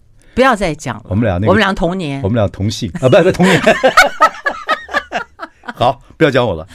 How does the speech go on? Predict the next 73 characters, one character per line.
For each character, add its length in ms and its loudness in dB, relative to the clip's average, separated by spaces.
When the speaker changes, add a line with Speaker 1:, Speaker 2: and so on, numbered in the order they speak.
Speaker 1:
没 140 -4
有 140 0
啦， 120 -6
六 160 -4
十 160 -8
五 80 -8
岁 200 -10
很 160 -10
过 240 -4
瘾， 100 -8
Speaker 2:
很 100 -4
好， 80 -8
Speaker 1:
哎。 180 -8
Speaker 2:
很 80 -12
好， 240 -20
很 100 -8
黄 80 -14
金 0 -
年 0 -
代。 80 0
Speaker 1:
因 200 2
为 60 0
我 60 -2
们 260 -2
小 260 -6
时 160 -10
候 140 -6
没 140 -10
有 120 -6
想 220 -10
到 140 -10
六 180 -10
十 140 -14
五 100 -14
岁 180 -10
是 140 -12
现 240 -6
在 100 -10
这 80 -14
样 140 -14
的 80 -12
感 160 -14
觉。 400 -20
Speaker 2:
对， 160 2
对， 160 -2
对， 160 -2
对， 140 -8
对， 180 -12
而 160 -2
且 600 -4
真 180 2
的， 200 0
我 120 -6
说 300 2
我 240 -2
今 100 0
天 60 0
访 140 -2
问 120 0
你 140 -6
啊， 240 -10
你 80 -6
说 340 0
我 60 2
很 160 -4
开 180 -2
心， 160 -4
就 80 -4
是 140 -2
又 100 0
老 160 -4
朋 220 -6
友， 200 -6